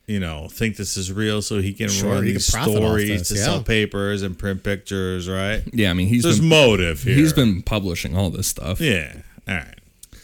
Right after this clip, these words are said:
Speaker 2: We're not saying, but we're just saying.
Speaker 1: I'm just supposing.
Speaker 3: <laughs> So, two days after the sighting with Dwayne, Ed was taking a shower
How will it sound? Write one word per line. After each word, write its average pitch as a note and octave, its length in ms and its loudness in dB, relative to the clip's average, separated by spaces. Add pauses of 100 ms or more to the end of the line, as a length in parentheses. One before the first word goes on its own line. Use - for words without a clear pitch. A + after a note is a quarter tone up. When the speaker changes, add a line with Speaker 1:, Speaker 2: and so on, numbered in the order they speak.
(380)
Speaker 2:
We're B2 100 2
not D3+ 180 2
saying, D3 440 2
but C3 120 -4
we're A#2 120 -2
just G#2+ 240 -2
saying. F2+ 280 -6
Speaker 1:
I'm A2+ 100 -4
just B2 220 -4
supposing. G2 760 -2
Speaker 3:
<laughs> - 40 -10 (840)
So, A2+ 120 -12 (180)
two C#3 180 6
days A2+ 300 4
after F#2 320 0
the F#2 100 0
sighting F2+ 400 0
with E2+ 140 -2
Dwayne, F#2 480 0
Ed F#2+ 160 0
was G2 160 -2
taking F#2 380 0
a - 20 -4
shower F2+ 720 -2